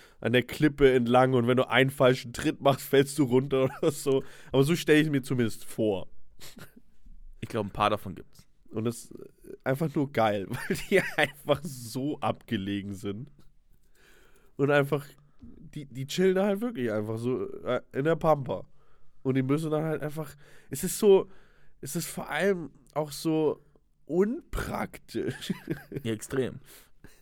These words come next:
Speaker 1: Und vielleicht ist das dann auch wirklich, äh, das ist dann auch wirklich ein legitimer Ausdruck deiner Religion oder deiner Reli-, Religiosität, weil einfach nur,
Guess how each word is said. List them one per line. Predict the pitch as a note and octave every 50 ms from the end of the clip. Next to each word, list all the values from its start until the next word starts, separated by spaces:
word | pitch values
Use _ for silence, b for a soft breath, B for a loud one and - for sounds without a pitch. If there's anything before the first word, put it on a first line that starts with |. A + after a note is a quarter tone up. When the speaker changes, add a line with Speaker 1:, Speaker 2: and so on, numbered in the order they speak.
| b b b b b b b b b b b b b b b
Speaker 1:
Und | b C#3 C#3
vielleicht | C#3+ - E3+ F3 F#3 A#3 A#3+ -
ist | - G3 - -
das | G#3+ G#3+ -
dann | G3 F3 F3
auch | F3 F3+ F3+ D#3+
wirklich, | E3 E3+ F3 F3 F#3+ F#3 - - -
äh, | A2 C#3 C#3+ C#3+ B2 - - - - - - - _ _ _ _ _ _ _ _ _ _ _ - -
das | - E3+ -
ist | - A3+
dann | A3 A3
auch | G#3+ G3 - D#3+
wirklich | E3 F3 - - G#3 G3+ F#3+ - - - - - - _ _ _ _ _ _ _ _ _ _ _ -
ein | D#3
legitimer | E3 E3+ E3 D#3 D3+ D#3 D#3 E3 E3 C#3+ - - F3 F#3+ F#3 E3+ D3 B2+ - -
Ausdruck | - A#2+ B2 B2 - - - A#2+ A#2 - -
deiner | A2+ A2 A2 G#2+ G#2+ G#2 G#2
Religion | F#2+ G2 G#2 G2+ F#2 F#2 G2+ G2+ G2 G2 G2 G2+
oder | G2 G2 G2+
deiner | G2+ G2+ G2 G2 G2
Reli-, | G2+ G#2 G#2 G2+ G#2+ G#2+ G2+ -
Religiosität, | G#2 G#2 A2 G#2+ G2+ F#2+ G#2 G#2+ G2+ G2+ G2+ F#2+ - A2+ G#2 G2+ G2 -
weil | G2+ G2 F#2+ B2+
einfach | C#3 D3+ D3+
nur, | D#3 D#3 D#3 D#3 C#3+